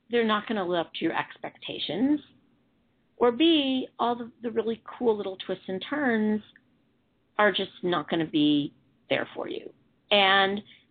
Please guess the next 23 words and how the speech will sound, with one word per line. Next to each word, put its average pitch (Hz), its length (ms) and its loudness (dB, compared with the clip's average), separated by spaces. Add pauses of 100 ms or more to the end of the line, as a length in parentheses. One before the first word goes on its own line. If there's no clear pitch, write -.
(100)
there 269 140 4
were 320 140 2
some 247 160 0
really 190 300 0
nice 156 320 -2 (240)
twists 120 220 -6 (180)
in 151 120 -2
this 143 120 -4 (100)
episode. - 640 -4 (560)
Um, 151 420 4 (120)
surprises. 147 760 2 (680)
Um, 147 680 0 (380)
some 180 180 4
of 175 60 2
them 165 680 2 (540)
I 160 180 0
saw 147 120 -4 (100)
coming, 156 380 -4
some 151 160 -2
of 147 100 -4
them 143 140 -4
I 143 100 0
didn't. 151 460 -2